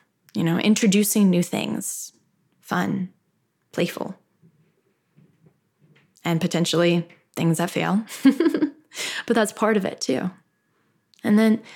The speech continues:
and so if that helps you to be present in this experience, or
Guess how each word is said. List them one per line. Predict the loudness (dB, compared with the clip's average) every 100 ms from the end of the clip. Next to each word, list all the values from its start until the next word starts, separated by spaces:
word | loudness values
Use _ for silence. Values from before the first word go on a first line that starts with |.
| -10 -2
and | 2 4 2 0
so | 0
if | 2
that | 0 0 -2
helps | -2 -2 0
you | 0
to | 2 2 4 2 -2 -4 -4
be | 2 2 4 2 0 -6 _ _ -8
present | -4 -2 -2 -6 -8 -12 _ _ _ _ _ _ _ _ _ _ -2
in | 4 4
this | 2
experience, | -2 -6 -8 -6 -8 -8 -12 -12 _ _ _ _ _ _ _ _ _ _ -4
or | 0 2 2 0